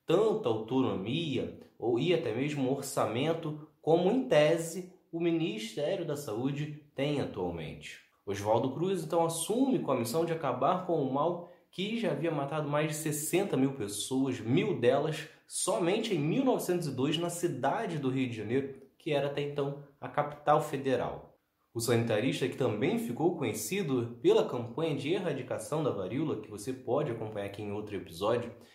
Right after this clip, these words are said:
ele então faz uma forte campanha para acabar com o mosquito da dengue. No primeiro passo, era usar os famosos mos-, mata-mosquitos, que iam até as casas das pessoas, iam até as ruas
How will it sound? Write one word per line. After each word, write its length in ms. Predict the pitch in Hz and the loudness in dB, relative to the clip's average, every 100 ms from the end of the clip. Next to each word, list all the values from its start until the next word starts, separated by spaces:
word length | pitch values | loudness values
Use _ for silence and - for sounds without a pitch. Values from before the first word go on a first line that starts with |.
| - - | -20 -8
ele 160 | 147 185 | -4 -2
então 200 | 180 190 | -2 -4
faz 300 | - 165 170 | -2 -2 -2
uma 320 | 190 190 180 | -2 -4 -4
forte 580 | - - 160 196 - - | -8 -2 0 0 -4 -6
campanha 640 | 120 101 - 139 151 151 - _ | -6 -4 -2 -2 -2 -4 -12 _
para 160 | - 143 | 2 2
acabar 720 | 160 175 151 117 135 190 180 | 2 -2 -2 2 2 2 -2
com 80 | 160 | -2
o 80 | 135 | 0
mosquito 580 | 123 - - 185 226 | 0 -2 -6 -6 -4
da 140 | - 82 | -4 -4
dengue. 340 | 78 - - - _ _ _ | -6 -12 -16 -20 _ _ _
No 440 | - 110 113 151 - | -8 0 2 2 2
primeiro 380 | 117 113 117 - | 0 0 0 0
passo, 540 | 151 185 - 175 - - - | -2 -2 -2 -6 -6 -12 0
era 440 | 139 196 202 - | 2 2 -2 -4
usar 640 | 104 101 131 170 151 110 107 | -8 -4 2 4 4 0 -4
os 120 | 101 | -8
famosos 580 | - 113 117 143 156 - | -2 0 4 2 2 0
mos-, 320 | 139 143 - | 0 0 -2
mata-mosquitos, 1040 | 123 165 175 165 135 - - 208 - - - _ _ | 0 0 2 0 0 -4 -2 -2 -2 -8 -14 _ _
que 340 | - 156 190 220 | -4 0 0 0
iam 140 | 151 | 0
até 220 | 113 139 | 0 0
as 140 | 113 - | 0 0
casas 380 | - 147 - - | 2 2 2 -6
das 80 | |
pessoas, 640 | - - - 147 135 104 120 | -8 -10 -6 -2 -2 -2 -4
iam 200 | 151 135 | -4 -2
até 220 | - 107 | -2 -4
as 100 | 98 | -4
ruas 360 | 117 135 147 | -2 -2 -2